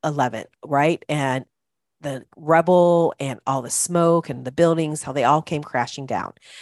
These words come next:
And we could not put those buildings back together. And that is kind of what happens with your faith when your child comes out. It is hard to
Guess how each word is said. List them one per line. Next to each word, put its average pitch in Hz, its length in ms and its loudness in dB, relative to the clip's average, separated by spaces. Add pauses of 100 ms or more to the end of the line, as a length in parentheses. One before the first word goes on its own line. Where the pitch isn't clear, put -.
(320)
And 160 560 2 (240)
we 196 200 -4
could - 260 -8
not 247 340 0
put - 200 -6
those 165 220 -2
buildings 147 360 -6
back 127 260 -2
together. - 560 -10
And 151 140 -6
that 220 220 2
is 254 140 0
kind 190 240 -4
of 160 80 -4
what 160 140 0
happens 135 520 -4 (460)
with 160 380 0
your 151 100 -2
faith 139 440 -6
when 147 160 -8
your 139 100 -6
child 143 360 -2
comes 135 240 -10
out. 175 400 -6 (1080)
It 190 260 0
is 202 140 4
hard 208 520 2
to 156 600 -4